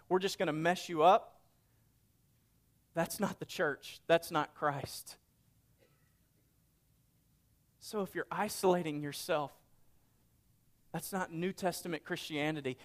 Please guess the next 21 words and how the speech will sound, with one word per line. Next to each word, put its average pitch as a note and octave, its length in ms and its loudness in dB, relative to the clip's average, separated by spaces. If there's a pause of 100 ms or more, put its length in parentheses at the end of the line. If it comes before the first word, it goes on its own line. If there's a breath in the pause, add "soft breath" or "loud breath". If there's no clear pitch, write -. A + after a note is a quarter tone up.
(100)
That's E3 240 2
not F3 260 2
the F#3 80 0
gospel. D3+ 640 4 (200 loud breath)
What G3+ 220 6
Paul's G3+ 320 4
main G#3 340 2
emphasis, G3 500 -2
one G3+ 120 -2
of F#3+ 60 -2
his E3+ 140 0
main G#3 360 2
emphasis G#3+ 520 -2
in F3+ 100 -4
Colossians F3+ 640 4
has E3+ 180 0
been D#3 380 2 (640)
you E3+ 460 0
as D#3+ 180 2
a E3 40 -2
body. C#3+ 420 6